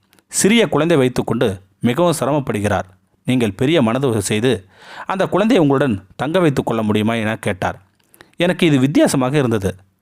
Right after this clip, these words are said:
காரணம், எந்த ஒரு விடுதியிலும் அதைப்போல் கேட்பதில்லை. ஆனாலும் அங்கிருந்த நிலைமையை பு-, நான் புரிந்து கொண்டேன். எனக்கு சற்று மனிதாபிமானம்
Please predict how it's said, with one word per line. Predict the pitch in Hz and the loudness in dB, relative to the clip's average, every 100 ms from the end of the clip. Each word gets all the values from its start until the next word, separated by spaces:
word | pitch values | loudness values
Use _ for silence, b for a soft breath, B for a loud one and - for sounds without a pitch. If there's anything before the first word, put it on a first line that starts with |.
| _ - | _ -8
காரணம், | 123 139 135 139 - B B B B | -6 -4 -4 -6 -14 B B B B
எந்த | 156 214 247 | -2 2 2
ஒரு | 220 160 | 2 4
விடுதியிலும் | 147 156 135 151 107 - _ | 4 4 4 2 0 -6 _
அதைப்போல் | 131 156 139 175 | -4 -2 0 0
கேட்பதில்லை. | 165 151 135 107 101 92 _ _ b b b | -2 -4 -2 0 -2 -4 _ _ b b b
ஆனாலும் | 123 135 139 110 - B B | -4 -2 -2 -2 -6 B B
அங்கிருந்த | - 175 185 196 220 | -8 0 2 2 4
நிலைமையை | 160 180 175 147 | 4 4 2 2
பு-, | - 131 | 0 0
நான் | 123 117 | 0 -2
புரிந்து | 156 180 143 | 0 2 2
கொண்டேன். | 110 98 92 - _ _ - | 2 0 -4 -12 _ _ -4
எனக்கு | 143 139 135 | -2 0 -2
சற்று | 123 - | -2 0
மனிதாபிமானம் | 113 147 185 160 120 127 110 | 0 2 2 2 2 0 -2